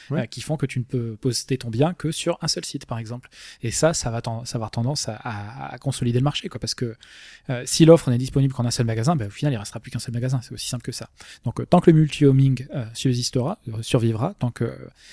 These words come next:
Speaker 2: cette ligne rouge-là ne sera pas franchie, il y aura de la place pour d'autres plateformes. Euh, il y a aussi, effectivement, on en parlait tout à l'heure, le développement de plateformes frontalement en concurrence. On a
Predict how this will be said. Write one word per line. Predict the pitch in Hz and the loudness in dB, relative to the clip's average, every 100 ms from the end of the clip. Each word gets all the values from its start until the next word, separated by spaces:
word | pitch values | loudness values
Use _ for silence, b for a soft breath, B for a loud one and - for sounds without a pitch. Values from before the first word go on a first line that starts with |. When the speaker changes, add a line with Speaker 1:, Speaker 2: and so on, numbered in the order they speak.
| B | B
Speaker 2:
cette | - 135 | -8 -6
ligne | 123 127 | 0 2
rouge-là | 127 131 135 | 4 4 4
ne | 139 | 4
sera | - | 0
pas | 117 113 | -4 -2
franchie, | 123 - | -2 0
il | 180 | 2
y | |
aura | 117 | 4
de | |
la | 113 | 2
place | - - | -2 -6
pour | 120 | -4
d'autres | 120 | -4
plateformes. | 113 - 110 110 B B B B B | -6 -6 -8 -8 B B B B B
Euh, | 120 110 107 107 110 | 2 2 0 -4 -6
il | 113 | -2
y | 127 | 2
a | |
aussi, | 123 - 151 | 2 2 0
effectivement, | 131 - 131 180 | 0 -2 0 2
on | 143 | 0
en | 104 | -4
parlait | 110 | -8
tout | 107 - | -8 0
à | 123 | 4
l'heure, | 185 | 4
le | 135 | 4
développement | 123 120 139 143 | 2 2 2 2
de | |
plateformes | 135 117 - 156 147 | 2 0 -2 -2 -2
frontalement | 123 113 147 139 135 160 | -2 0 2 4 4 4
en | |
concurrence. | 143 143 143 120 - | 0 0 0 0 -2
On | |
a | 127 | -2